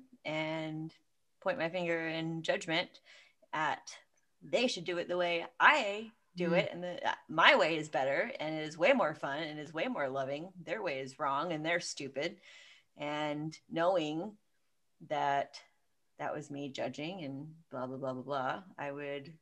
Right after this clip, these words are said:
Speaker 1: get into my car and listen to Beyonce and just rage out to Beyonce and get it all out. And the song is called Don't Hurt Yourself.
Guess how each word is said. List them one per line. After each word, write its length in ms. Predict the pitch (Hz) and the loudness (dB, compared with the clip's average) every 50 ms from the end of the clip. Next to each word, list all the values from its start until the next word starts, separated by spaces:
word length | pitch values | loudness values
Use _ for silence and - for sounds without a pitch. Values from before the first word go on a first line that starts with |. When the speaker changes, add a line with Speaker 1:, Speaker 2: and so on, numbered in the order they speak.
| _ _ - | _ _ -10
Speaker 1:
get 160 | 156 - - | -8 -6 -6
into 140 | 156 143 143 | -6 -8 -6
my 120 | 131 127 135 | -6 -6 -4
car 320 | 131 170 175 180 160 151 | -2 -2 -2 0 0 0
and 320 | 156 156 156 151 151 143 131 | -2 -2 -4 -6 -6 -6 -6
listen 260 | 160 160 180 175 165 | -8 -6 -6 -8 -6
to 100 | 165 165 | -4 -2
Beyonce 720 | 156 151 175 202 - - 156 143 139 143 147 160 135 - | 0 0 0 -2 -2 -4 -2 0 0 0 0 0 -2 -4
and 180 | 151 151 151 139 | -4 -6 -6 -6
just 480 | 143 135 135 135 - - 165 - - | -6 -6 -6 -8 -12 -14 -12 -12 -10
rage 340 | 117 127 147 160 170 160 170 | -6 -4 -2 -2 0 0 2
out 240 | 170 156 160 - - | 4 4 4 4 2
to 80 | - 156 | -4 -6
Beyonce 640 | 156 147 147 165 190 214 - 180 165 165 170 165 113 | -4 0 0 0 0 0 -2 -2 0 0 0 0 -2
and 140 | 156 160 160 | -4 -4 -4
get 160 | 165 165 170 | -4 -2 0
it 100 | 170 170 | 0 2
all 140 | 170 165 165 | 2 2 2
out. 420 | 170 196 196 185 180 185 - - - - - - - - _ _ - | 2 2 2 0 0 -2 -4 -8 -12 -20 -20 -20 -20 -20 _ _ -6
And 520 | 156 156 151 147 147 151 151 151 151 135 - | -6 -4 -4 -4 -4 -4 -4 -6 -6 -8 -10
the 80 | 156 | -12
song 280 | - - 165 156 160 160 | -8 -6 -4 -4 -4 -4
is 140 | 160 160 - | -6 -8 -6
called 240 | - 160 151 151 | -4 -2 -2 0
Don't 180 | 160 160 160 160 | 0 0 -2 0
Hurt 240 | 165 196 220 - - | 0 -2 -2 -2 -4
Yourself. 500 | 151 147 - - 135 131 135 165 185 | -6 -10 -6 -2 0 0 0 0 -2